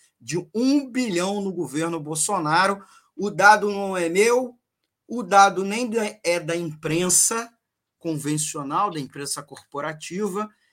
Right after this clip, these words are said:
nem mesmo da oposição. É um dado do Tribunal de Contas da União. E outra coisa, é, o ministro escolhido pelo presidente da República lá no T C U, que recebeu os, o, que tinha recebido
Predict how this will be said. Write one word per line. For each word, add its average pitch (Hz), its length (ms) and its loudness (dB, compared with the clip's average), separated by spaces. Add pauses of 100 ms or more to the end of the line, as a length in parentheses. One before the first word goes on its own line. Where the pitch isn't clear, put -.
(160)
nem 233 260 -2
mesmo 208 380 -4
da 214 100 -4
oposição. 208 600 -2
É 156 60 -4
um 143 100 -8
dado 175 260 -4
do 151 120 -6 (160)
Tribunal 233 680 0
de 220 140 -8
Contas 180 640 -8
da 170 360 -2
União. 180 680 0 (440)
E 151 120 -2
outra 233 340 2
coisa, 160 680 0 (400)
é, 160 260 0
o 170 140 -4
ministro 226 680 0
escolhido 175 540 -2
pelo 156 240 -8
presidente 151 400 -6
da 143 80 -6
República 135 460 -8
lá 156 180 0
no 196 180 -6 (160)
T 160 120 -2
C 151 160 0
U, 135 100 -6
que 143 140 -8
recebeu 135 840 -2 (380)
os, 117 260 -10 (100)
o, 123 680 -8
que 127 100 -20
tinha 190 180 -2
recebido 131 720 -2